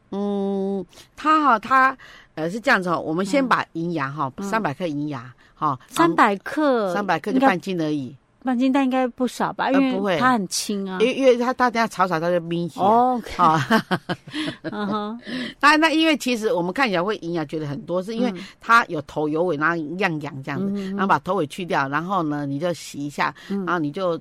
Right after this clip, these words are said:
Speaker 1: 准备一锅这个热水，这个热水要能够盖过银芽的这些热水，
Speaker 2: 嗯。
Speaker 1: 啊，很烫，大滚的时候，
Speaker 2: 嗯。
Speaker 1: 你就把银芽哈丢下去，
Speaker 2: 嗯。
Speaker 1: 然后起来，
Speaker 2: 嗯。
Speaker 1: 啊，就大概
Speaker 2: 丢下去。
Speaker 1: 三秒钟，
Speaker 2: 好，
Speaker 1: 三秒钟这样。
Speaker 2: 很快就起来。嗯。
Speaker 1: 其实银芽哈，就算生吃也没有关系，
Speaker 2: 嗯。
Speaker 1: 哈，然后你就把它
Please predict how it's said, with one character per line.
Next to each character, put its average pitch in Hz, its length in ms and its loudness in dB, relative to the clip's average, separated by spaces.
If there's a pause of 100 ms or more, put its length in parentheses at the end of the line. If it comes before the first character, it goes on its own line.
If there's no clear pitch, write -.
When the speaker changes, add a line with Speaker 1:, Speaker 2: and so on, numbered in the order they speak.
Speaker 1:
准 139 140 -10
备 175 180 -4
一 170 120 -8
锅 165 240 -4
这 165 80 -6
个 151 140 -6
热 202 240 2
水， - 220 -6
这 196 100 -10
个 196 80 -6
热 208 180 -2
水 165 160 -8
要 170 180 0
能 147 120 -6
够 175 100 -2
盖 165 180 -4
过 147 180 -4
银 135 180 -8
芽 139 160 -8
的 156 220 -12
这 143 100 -6
些 190 120 -2
热 175 200 -2
水， - 180 -12 (300)
Speaker 2:
嗯。 160 120 -2
Speaker 1:
啊， 165 40 -6
很 139 240 -8
烫， 175 300 -6
大 185 180 4
滚 - 180 -12 (200)
的 202 160 -4
时 180 100 -8
候， 190 80 -4
Speaker 2:
嗯。 143 80 -2
Speaker 1:
你 131 60 -6
就 170 80 -6
把 117 140 -6
银 147 100 -8
芽 131 140 -8
哈 135 220 -8 (120)
丢 165 120 -6
下 156 140 -4
去， 135 320 -12
Speaker 2:
嗯。 190 280 -10
Speaker 1:
然 151 100 -8
后 170 140 -2
起 160 240 -6
来， 117 340 -8
Speaker 2:
嗯。 185 260 -10
Speaker 1:
啊， 143 120 -10
就 170 200 -6
大 208 120 2
概 - 20 10
Speaker 2:
丢 262 80 6
下 254 180 6
去。 - 60 -4
Speaker 1:
三 190 120 6
秒 156 220 0
钟， 156 320 -2 (120)
Speaker 2:
好， 175 260 -10
Speaker 1:
三 175 160 0
秒 180 60 -4
钟 - 0 -
这 - 40 -2
样。 247 60 4
Speaker 2:
很 247 80 4
快 - 0 -
就 202 180 0
起 - 120 -6
来。 - 280 -10
嗯。 202 80 -10
Speaker 1:
其 262 160 -2
实 240 140 -4
银 220 160 -6
芽 196 140 2
哈， 170 200 2 (140)
就 233 120 0
算 208 200 -4
生 196 200 -4
吃 - 140 -10
也 160 60 -2
没 139 100 -4
有 139 60 -6
关 131 240 -10
系， 220 100 -8
Speaker 2:
嗯。 233 220 0
Speaker 1:
哈， 147 140 0 (100)
然 151 80 -2
后 170 80 -4
你 143 80 -6
就 151 80 -8
把 135 200 -8
它 - 60 -14